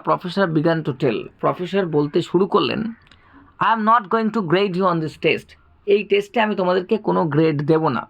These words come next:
মানে তোমরা কেউই এই টেস্টে পাস করতে পারোনি, কেউই ভালো রেজাল্ট করতে পারোনি। মানে, "I just wanted to give you something to think about।" আমি তোমাদেরকে বলেছিলাম যে এটার ব্যাপারে কিছু ভাবতে,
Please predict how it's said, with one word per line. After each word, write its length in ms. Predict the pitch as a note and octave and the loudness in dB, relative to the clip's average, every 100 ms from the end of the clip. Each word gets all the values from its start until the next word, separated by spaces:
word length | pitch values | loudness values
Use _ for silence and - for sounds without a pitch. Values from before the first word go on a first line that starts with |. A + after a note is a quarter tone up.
| - | -6
মানে 140 | D#3 | -4
তোমরা 220 | F3 F#3+ | 0 0
কেউই 400 | F#3 - E3+ G#3+ | -2 0 0 2
এই 140 | A3+ - | 0 0
টেস্টে 340 | E3 - F#3 | -2 -2 -2
পাস 300 | - D3+ - | 0 0 -2
করতে 300 | - C#3+ E3 | -8 -6 -4
পারোনি, 400 | D3+ D#3 C3+ - - _ _ | 0 0 -2 -8 -16 _ _
কেউই 180 | F#3+ G#3+ | 0 2
ভালো 220 | D#3 D#3+ | 0 0
রেজাল্ট 280 | E3 C#3+ C#3+ | 0 0 -4
করতে 280 | - - E3+ | -4 -4 -4
পারোনি। 500 | - E3+ E3 C3 C3+ - _ _ _ _ _ _ - | -2 0 0 -2 -6 -12 _ _ _ _ _ _ -2
মানে, 240 | D3+ A3 - _ _ _ _ _ _ - - _ _ _ _ | 0 0 -6 _ _ _ _ _ _ -20 -20 _ _ _ _
"I 200 | - G3+ | -2 -2
just 240 | A3 A#3 - | 0 -2 0
wanted 320 | F#3 E3 E3 | 0 -2 -4
to 100 | E3 | -4
give 220 | C#3 D3 D3+ | 0 2 2
you 180 | D3 D#3 - | 0 0 -2
something 400 | D#3+ D#3 G3+ F#3+ | -2 0 -2 0
to 100 | F3+ - | -2 -2
think 140 | D#3 B2+ | -4 -2
about।" 300 | B2 B2 - - _ _ _ _ _ | -2 -4 -6 -12 _ _ _ _ _
আমি 440 | - E3+ A3 A#3+ C#4+ - _ _ | 0 2 0 -2 -6 -16 _ _
তোমাদেরকে 500 | E3+ E3+ E3 D3+ E3+ | 0 2 2 -2 0
বলেছিলাম 680 | D3 D#3 G#3+ G#3+ C3+ C3 - - _ _ _ _ _ | 2 2 2 0 -2 -2 -4 -8 _ _ _ _ _
যে 200 | D3 D#3 - | -2 -2 0
এটার 260 | E3+ G3 | 0 2
ব্যাপারে 320 | E3+ C#3+ E3 D3 | 0 0 -2 -2
কিছু 460 | C#3+ B2+ G#3+ F4 - _ _ _ _ _ _ | -4 -2 -2 -2 -10 _ _ _ _ _ _
ভাবতে, 440 | A#2+ C3 - - | -4 -4 -4 -12